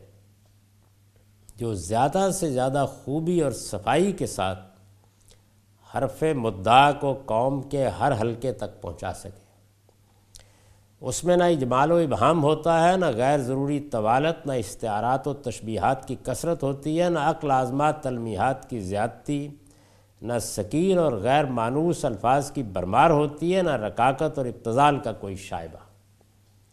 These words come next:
یہ خصوصیات ہونی چاہیے ایک سچے داعی کے طرز کلام میں، لکھے تب بھی،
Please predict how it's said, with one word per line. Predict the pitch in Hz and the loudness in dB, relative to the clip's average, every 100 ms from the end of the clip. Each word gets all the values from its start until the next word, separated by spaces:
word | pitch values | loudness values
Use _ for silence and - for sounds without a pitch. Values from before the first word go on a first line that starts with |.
| _ _ _ | _ _ _
یہ | 120 131 | -8 -8
خصوصیات | - 98 92 101 98 92 95 | -8 -8 -10 -10 -8 -10 -10
ہونی | 92 135 | -10 -10
چاہیے | 147 95 87 92 147 - _ _ _ _ | -10 -10 -10 -12 -14 -20 _ _ _ _
ایک | - 98 - | -14 -14 -10
سچے | - 120 - 139 120 | -10 -10 -10 -8 -8
داعی | 107 110 123 | -4 -4 -4
کے | 120 107 | -6 -10
طرز | 110 104 92 - | -8 -8 -10 -10
کلام | 90 90 82 | -8 -6 -8
میں، | 78 - - 90 101 | -14 -20 -20 -12 -10
لکھے | 104 - 131 139 147 147 - _ - | -10 -10 -6 -6 -8 -14 -20 _ -14
تب | 82 | -14
بھی، | 80 123 | -12 -14